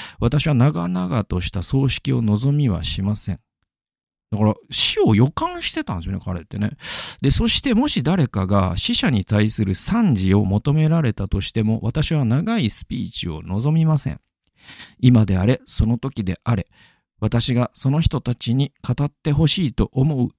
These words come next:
ことは次のようなことです。私は自分がノーベル平和賞を受けたことについて語ってほしいとは思いません。そんなことは重要ではありません。私がその他にも三百も四百も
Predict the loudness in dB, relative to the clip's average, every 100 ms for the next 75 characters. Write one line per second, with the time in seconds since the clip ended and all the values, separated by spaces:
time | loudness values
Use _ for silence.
0 | _ _ -2 2 2 0 _ _ -8 -4
1 | -2 -2 -2 -4 -6 -6 -6 -8 -8 -10
2 | -14 -20 -20 _ -4 0 2 4 2 2
3 | 2 4 6 6 4 4 4 2 2 2
4 | 2 2 2 2 2 2 0 -2 -2 0
5 | 0 -2 -4 -4 -4 -6 -4 -6 -6 -4
6 | 0 0 -2 -2 -2 -2 -2 0 2 2
7 | 2 0 -4 _ _ _ -12 -2 2 4
8 | 4 2 4 4 4 0 2 4 4 0
9 | -2 -8 -4 -2 -2 -4 _ _ _ _
10 | _ _ _ -4 0 2 2 2 2 2
11 | 4 2 2 2 0 0 2 2 0 0
12 | -2 0 2 2 0 -2 -6